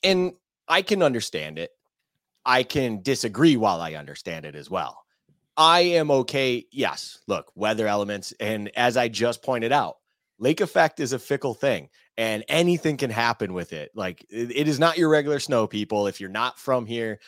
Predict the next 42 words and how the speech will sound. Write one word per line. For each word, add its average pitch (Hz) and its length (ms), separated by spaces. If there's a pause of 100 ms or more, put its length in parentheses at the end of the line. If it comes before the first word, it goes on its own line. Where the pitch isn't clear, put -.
which 123 160
I 135 80
assume 151 300
most 135 200
people 120 240
that 101 140
are 95 80
listening 95 400
are, 123 220
but 98 160
if - 100
you're 110 100
not 143 260
from 123 240
this 107 180
area, 87 560 (360)
this 113 220
is 120 120
not 120 180
your 120 160
average 110 320
powder 113 420
that, 95 260
you 101 80
know, 92 120
hits 104 260
the 101 300
Northeast 104 600
mountains 95 540 (260)
or 101 300
is, 95 200
you 98 100
know, 92 160
snowing 113 520
on 98 180
Bama 98 460
as 90 360
Tua 101 320
tried 90 300
to 80 40
play 87 260
off. 82 340